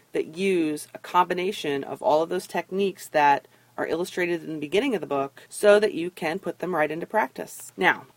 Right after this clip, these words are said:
I'm not sure if you've learned this about me or not, but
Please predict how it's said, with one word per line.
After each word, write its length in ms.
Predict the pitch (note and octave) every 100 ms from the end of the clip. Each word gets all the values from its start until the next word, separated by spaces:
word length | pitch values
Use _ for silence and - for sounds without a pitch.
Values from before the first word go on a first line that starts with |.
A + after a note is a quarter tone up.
| -
I'm 100 | E3
not 200 | F3+ -
sure 140 | - E3+
if 120 | -
you've 160 | D3
learned 260 | D3+ C#3+ D3
this 200 | D#3+ -
about 260 | E3 D#3+ F#3
me 100 | F#3
or 80 |
not, 440 | F#3 F#3+ G3+ - -
but 440 | - F3 E3 -